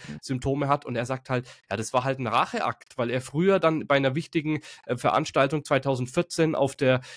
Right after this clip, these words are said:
Speaker 2: in der Ukraine als C-I-A-Agent mit dabei war. Die Russen wissen, welche Agenten das waren und auch die,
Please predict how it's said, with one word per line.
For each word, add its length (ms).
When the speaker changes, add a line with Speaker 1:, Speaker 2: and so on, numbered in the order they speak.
Speaker 2:
in 140
der 100
Ukraine 540
als 180
C-I-A-Agent 720
mit 120
dabei 360
war. 140
Die 100
Russen 380
wissen, 280
welche 200
Agenten 360
das 180
waren 260
und 220
auch 160
die, 320